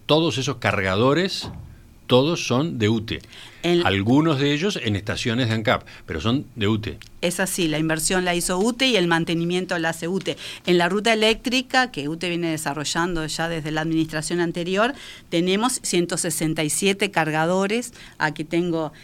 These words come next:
Speaker 2: el, el inventario de ellos. Hay veinte que son de carga rápida, esos que, bueno, en treinta minutos te completan el ochenta por ciento de la batería.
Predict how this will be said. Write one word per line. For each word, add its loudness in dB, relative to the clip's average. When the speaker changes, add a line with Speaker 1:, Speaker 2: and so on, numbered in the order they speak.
Speaker 2:
el, -2
el 0
inventario 0
de 0
ellos. -2
Hay 0
veinte 2
que -4
son 0
de -2
carga 4
rápida, 4
esos -4
que, 0
bueno, 0
en -6
treinta 2
minutos 0
te -2
completan -2
el -2
ochenta -4
por -16
ciento -2
de -4
la -2
batería. 0